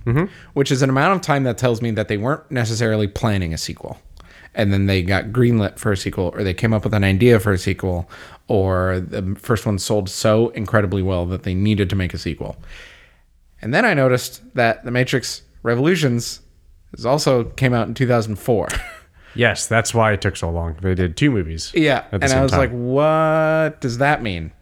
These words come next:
Speaker 2: So I actually don't know this. I wanted to look this up. Was that originally supposed to be one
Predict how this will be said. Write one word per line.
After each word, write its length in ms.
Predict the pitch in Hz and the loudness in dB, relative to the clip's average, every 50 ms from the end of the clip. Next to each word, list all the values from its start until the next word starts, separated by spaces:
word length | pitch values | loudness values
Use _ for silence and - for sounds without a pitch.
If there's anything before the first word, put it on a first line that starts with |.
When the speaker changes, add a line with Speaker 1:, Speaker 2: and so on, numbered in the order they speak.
| - - - - - - _ _ - | -20 -20 -20 -20 -20 -20 _ _ -4
Speaker 2:
So 120 | - - 170 | -2 0 2
I 60 | 170 190 | 2 2
actually 260 | 262 - 277 262 240 | 2 2 2 0 2
don't 320 | 147 127 143 143 147 131 | 2 2 2 2 2 2
know 140 | 135 131 127 | 2 0 2
this. 200 | 101 92 - - | 0 -2 -4 -4
I 60 | 117 | -2
wanted 240 | 110 123 147 170 - | 0 2 2 2 2
to 80 | - 156 | 2 2
look 160 | 147 147 147 | 0 0 0
this 160 | 139 123 - | -2 -2 -2
up. 180 | 123 92 - - | -2 -2 -2 -6
Was 120 | 104 110 | -6 -2
that 120 | 139 180 | 0 0
originally 460 | 269 240 156 143 156 - 226 196 185 175 | 0 2 2 0 2 2 2 0 0 0
supposed 300 | - 151 143 160 156 - | -2 0 0 0 0 0
to 60 | 147 | 0
be 120 | 143 127 | 0 0
one 420 | 107 107 117 120 123 123 123 127 | 0 0 0 0 0 0 -2 -4